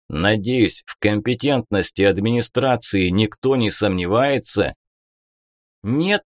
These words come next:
никто", протараторил я, вспомнив недавнюю встречу с Дадо. "А, и вот ещё что!"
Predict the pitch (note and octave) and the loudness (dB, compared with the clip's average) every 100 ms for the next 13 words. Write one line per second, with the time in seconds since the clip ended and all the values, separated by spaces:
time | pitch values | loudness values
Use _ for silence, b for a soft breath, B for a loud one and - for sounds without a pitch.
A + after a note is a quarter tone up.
0 | - D#3+ F3+ - - C#3 B2+ A2+ _ A#2 | -2 0 0 -2 0 2 2 -2 _ 0
1 | A#2 - A#2 A2 A2+ G#2 G2 B2 E3 - | 0 2 0 2 2 2 2 2 0 -2
2 | - - D#3 E3+ D3+ C3 A#2+ G2 G#2+ B2+ | -6 0 2 2 2 0 0 0 0 0
3 | B2+ A#2 G#2 - - G#2 F#2+ G2+ G2 F2 | 2 0 0 -2 2 2 2 0 0 0
4 | E2 A2+ G#2 F2 D2 - _ _ _ _ | 0 2 2 0 -2 -8 _ _ _ _
5 | _ - A2+ C3+ C3 G#2+ G2 G#2 A2+ D#3 | _ -4 0 2 2 2 2 2 2 2
6 | D3 A#2 G#2 - G2+ - - F2+ C2+ | 2 -2 -2 0 -2 -2 0 0 -2